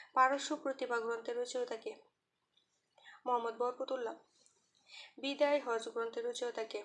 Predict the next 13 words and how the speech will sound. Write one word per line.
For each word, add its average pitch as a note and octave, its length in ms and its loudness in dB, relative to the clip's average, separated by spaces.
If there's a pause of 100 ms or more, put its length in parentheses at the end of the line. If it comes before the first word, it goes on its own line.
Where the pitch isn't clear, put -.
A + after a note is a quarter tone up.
মোহাম্মদ A3 380 -6
বরকতুল্লাহ। A#3 560 -4 (480)
জাতীয় C#4+ 380 2
রাজনীতি C#4 480 0 (140)
উনিশশো B3 300 -4
পঁয়তাল্লিশ C4+ 580 -4
থেকে C#4 160 -6
পঁচাত্তর A#3 600 -4
গ্রন্থটির A#3+ 520 -4
রচয়িতা C4 440 -2
কে? A3+ 160 -6 (200)
অলি C4 320 -2
আহাদ। G#3+ 320 -4